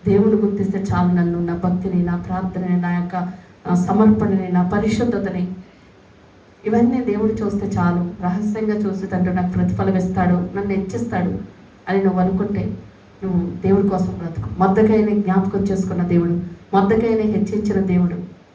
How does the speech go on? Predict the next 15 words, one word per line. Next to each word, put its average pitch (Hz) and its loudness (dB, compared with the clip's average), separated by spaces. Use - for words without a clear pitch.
దేవుడు 185 2
నిన్ను 185 0
కూడా 185 -4
ఖచ్చితంగా 180 -2
ఘనత, 175 -2
గౌరవం 175 4
ఇచ్చి 185 -2
కాపాడతాడు. 160 -2
ఆమేన్. 190 6
ప్రార్థన 208 0
చేసుకోండి 190 0
ఎవరికి 185 4
వాళ్ళు 180 4
వ్యక్తిగతంగా. 180 -2
ప్రభా, 175 0